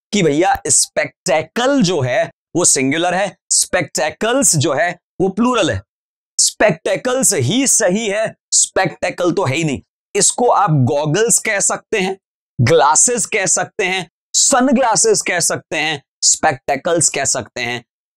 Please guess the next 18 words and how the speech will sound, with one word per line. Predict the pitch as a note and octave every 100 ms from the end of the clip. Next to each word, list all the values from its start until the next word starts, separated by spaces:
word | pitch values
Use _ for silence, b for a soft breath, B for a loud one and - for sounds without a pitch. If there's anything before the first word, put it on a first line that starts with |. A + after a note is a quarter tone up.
| -
इन | B3 B3+
किसी | - G#3 - C4
में | C4 A#3+
से | F#3+ A#3 -
एस | F3 -
मत | D#3 D3+ D#3+ -
हटाना, | C#3 C3 B2 C3+ B2 _ _ C3+
ये | E3+ A3+
इनके | E3+ E3+ D#3+ F#3+
साथ | - D3 E3
सदा | - - C3 D3+
रहेगा। | E3 C3+ B2+ A#2 C3 -
एक | B2+ A2+ A#2
बात, | G#2 - _ _ _ _ _
स्पेक्टेकल्स | - - F#3+ F3 - F3 F#3 B3+ C#4 B3
अगर | A3 A#3
आता | F#3 F3 F3+ D3
है | B2 A#2 C#3+ G3 F3